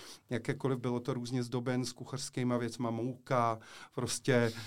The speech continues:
kukuřice nasypaná. Bylo to na tu dobu, si myslím, že hodně zajímavý koncept, tak jsme za to získali celou řadu cen.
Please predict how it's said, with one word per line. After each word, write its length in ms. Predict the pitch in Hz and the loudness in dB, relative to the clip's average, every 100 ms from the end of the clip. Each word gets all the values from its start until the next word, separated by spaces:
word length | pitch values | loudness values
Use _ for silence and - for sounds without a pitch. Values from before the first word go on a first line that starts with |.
| - - | -12 -4
kukuřice 600 | 139 156 143 151 156 139 | -2 2 6 6 8 6
nasypaná. 640 | 131 - - 131 123 120 | 6 4 2 4 6 4
Bylo 240 | 120 127 | 2 -4
to 120 | 123 143 | -2 -2
na 120 | 131 | 0
tu 100 | 147 | -2
dobu, 180 | 131 131 | -2 -4
si 140 | 143 | -4
myslím, 240 | 123 139 | -2 -2
že 160 | 127 139 | -2 -2
hodně 280 | 120 127 135 | -2 0 2
zajímavý 400 | 135 135 135 139 | 2 2 2 2
koncept, 420 | 139 127 139 147 | 0 0 2 0
tak 160 | 143 131 | -2 -6
jsme 180 | - 127 | -8 -6
za 120 | 131 | -6
to 140 | 139 | -6
získali 480 | 120 131 - 135 127 | -6 -8 -4 0 0
celou 260 | 123 127 127 | -2 -4 -2
řadu 220 | 139 143 | -2 -2
cen. 300 | 143 123 | 0 0